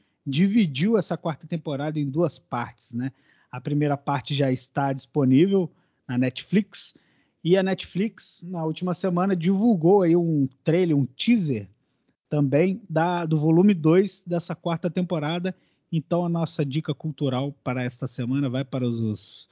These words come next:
os amantes de Stranger Things, que estão podendo curtir aí, né, a, a saga, esse momento épico, que é a quarta temporada dessa série que tanto sucesso tem feito,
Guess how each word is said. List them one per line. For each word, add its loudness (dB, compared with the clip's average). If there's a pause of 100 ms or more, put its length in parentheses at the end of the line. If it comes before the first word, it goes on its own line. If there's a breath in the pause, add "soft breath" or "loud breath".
(500)
os -2
amantes 2
de -2
Stranger -2
Things, -4 (220 soft breath)
que -14
estão -8
podendo 0 (140)
curtir 0
aí, 2 (480)
né, -4 (420)
a, -4
a -10
saga, -4 (220)
esse -4
momento 2 (100)
épico, -6 (380)
que -2
é -2
a -4
quarta -4
temporada -4
dessa -4
série -6
que -4 (220)
tanto 2
sucesso -4
tem 2
feito, -2